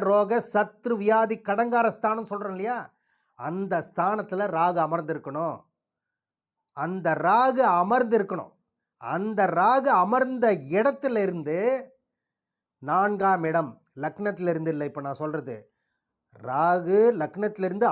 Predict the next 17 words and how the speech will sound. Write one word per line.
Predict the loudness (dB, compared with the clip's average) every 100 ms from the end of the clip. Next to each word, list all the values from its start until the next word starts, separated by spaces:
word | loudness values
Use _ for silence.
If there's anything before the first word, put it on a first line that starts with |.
| 4
ஆறாம் | 4 4 2
இடத்தில் | 0 -2 -4
அமர்ந்திருக்கணும். | -2 -6 -8 -14 -20 _ _ _ _ _ _ _ _ _ _ _ _ _
அதன் | -8 -4 -2
பிறகு | 0 2 2 2
ராகுவிற்கு | 4 4 2 0 0 -2 -4 -2 -2 -2 -6 -4
நாலாம் | 2 4 4 0
இடத்தில், | -4 -8 -16 _ _ _ _ _ _
ராகுவிற்கு | 0 2 4 0 -2 -6 -4 -4 0 2
ஏழாம் | 4 2 0
இடத்தில், | -4 -8 -10 _ _ 0
ராகுவிற்கு | 2 2 2 0 0 -4 -4
பத்தாம் | -4 -2 -2 -2
இடத்தில் | -8 -14 -18 _ _ _ _ _ _ _
குரு | -8 -2 2 2
அமர்ந்திருக்கணும் | 2 2 -2 -4 -12 -14 -18
சார். | -20